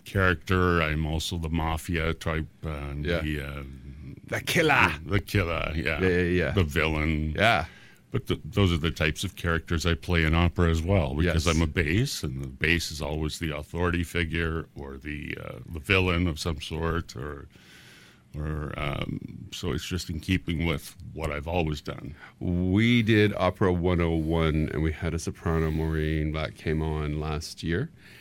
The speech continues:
Speaker 2: and she taught us a little bit, 'cause I, I was on my,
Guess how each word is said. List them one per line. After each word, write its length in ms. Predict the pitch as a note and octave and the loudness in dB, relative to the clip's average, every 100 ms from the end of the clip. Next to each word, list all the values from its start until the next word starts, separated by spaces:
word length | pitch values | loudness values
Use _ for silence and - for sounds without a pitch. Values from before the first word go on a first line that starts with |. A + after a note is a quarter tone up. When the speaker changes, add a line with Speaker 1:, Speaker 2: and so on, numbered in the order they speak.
| - - | -20 -2
Speaker 2:
and 300 | E2+ E2 E2 | 2 4 2
she 240 | - F#2+ E2+ | 0 -2 -2
taught 380 | - C3+ C#3 | 0 2 4
us 180 | B2 G#2+ | 4 2
a 60 | F#2+ | 2
little 280 | F#2+ G2+ F#2 | 2 2 2
bit, 180 | D#2+ | 0
'cause 160 | - G2 - | -2 0 2
I, 240 | D3 B2 - | 2 2 -2
I 160 | - G#2+ | 2 4
was 200 | G#2 F2+ | 4 2
on 220 | F2+ F2+ | 2 4
my, 220 | F2 F2 | 4 4